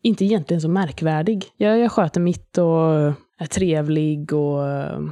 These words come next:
men gör egentligen kanske inte så mycket väsen av mig. Det, min, min favoritsyssla är att när jag får ut och, och jaga. Och jag tillhör ju de då som representeras av, eh, skötarna, det vill säga de som har mest, eh, ja, de som skötte jakt och sånt och typ administration.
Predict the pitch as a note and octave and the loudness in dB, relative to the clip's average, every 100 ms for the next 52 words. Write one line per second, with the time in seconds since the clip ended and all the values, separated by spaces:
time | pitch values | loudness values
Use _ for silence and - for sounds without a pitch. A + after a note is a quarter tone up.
0 | - _ - F#3 G3 F#3 F#3+ D3+ E3+ F3+ | -12 _ -2 2 4 2 2 -2 -2 -2
1 | F#3 F3 D#3 E3+ C#3+ - G3+ - - - | -2 -2 -2 -2 -2 -2 -2 -2 -4 -10
2 | - _ _ F3+ F#3+ F#3+ F#3+ F#3 F3+ F#3 | -14 _ _ -2 0 2 2 2 2 2
3 | F3+ - D#3+ D3+ - E3 F3 D#3+ C#3+ C#3+ | 0 -2 -2 0 -2 -2 0 0 0 -4
4 | - - D3 C3+ C3+ C#3 D3 - C#3+ - | -8 -6 -6 -4 -4 -4 -6 -6 -8 -10
5 | _ D#3+ D#3+ D3 D#3 D#3+ _ _ - F#3 | _ -2 0 0 -4 -10 _ _ 0 0
6 | F3 G3 D#3+ D3+ D3 D#3 D3+ C#3+ D#3 D3+ | 2 0 0 0 0 0 -2 -2 -2 -2
7 | C#3+ C#3+ - - D3 C#3+ - - D3+ D3+ | -2 -4 -4 -4 -4 -4 -6 -8 -4 -2
8 | D3 C#3+ - D3+ C#3 C#3+ D#3+ D3 D3 D3+ | -4 -6 -6 -6 -4 -6 -4 -6 -6 -10
9 | _ - - G#3+ C#3 - E3 G#3+ - E3 | _ -14 -2 -2 -2 -4 -4 -4 -8 -10
10 | D#3+ D#3+ D#3 D3 D3+ D3+ D3 D#3 _ E3 | -4 -2 -2 -4 -6 -6 -6 -8 _ -6
11 | D3+ - - D#3+ D3+ E3+ E3+ _ - F#3 | -6 -10 -10 -8 -8 -12 -18 _ -6 -4
12 | E3+ E3+ D#3 - F3 - - C#3+ - _ | -2 -2 -4 -8 -14 -8 -8 -8 -14 _
13 | - - - - F3 - D3 D#3 - - | -4 -4 -6 -8 -6 -6 -10 -12 -14 -14
14 | D3+ D#3+ D#3+ D#3 D#3+ D#3+ D#3 - - F3+ | -12 -8 -6 -4 -2 -2 -4 -6 -4 -4
15 | E3+ - | -2 -6